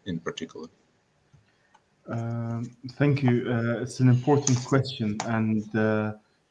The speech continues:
Speaker 2: Israeli society is divided over many issues. But one thing that they are united around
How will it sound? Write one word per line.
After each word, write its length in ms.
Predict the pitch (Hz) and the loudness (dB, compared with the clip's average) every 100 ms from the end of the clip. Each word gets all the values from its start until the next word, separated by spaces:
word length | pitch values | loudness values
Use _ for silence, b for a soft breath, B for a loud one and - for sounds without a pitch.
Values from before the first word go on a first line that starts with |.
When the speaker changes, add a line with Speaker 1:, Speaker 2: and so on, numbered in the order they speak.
| 135 | -2
Speaker 2:
Israeli 380 | 123 139 175 | 4 6 6
society 720 | 139 - 127 - 131 123 127 | 2 -2 -6 0 2 2 -2
is 100 | 127 | -4
divided 560 | 117 120 120 120 120 110 110 - | -2 0 2 2 0 -4 -6 -6
over 260 | 120 117 113 | -4 -2 0
many 320 | 113 123 123 | 2 4 2
issues. 460 | 113 - - 98 - - - _ _ _ _ _ _ | -2 -10 -16 -18 -18 -20 -20 _ _ _ _ _ _
But 220 | 120 123 | -12 -4
one 260 | 131 156 190 | 4 4 4
thing 480 | - - 143 117 104 _ 107 | 0 -2 0 0 -4 _ -10
that 360 | 110 110 107 | -4 -4 -6
they 160 | 117 110 | -8 -6
are 500 | 113 113 113 107 107 - | -4 -2 -2 -4 -8 -8
united 640 | 110 113 151 180 - 110 | -2 2 2 0 -4 -6
around 540 | 104 101 101 104 104 | -6 -4 -4 -6 -8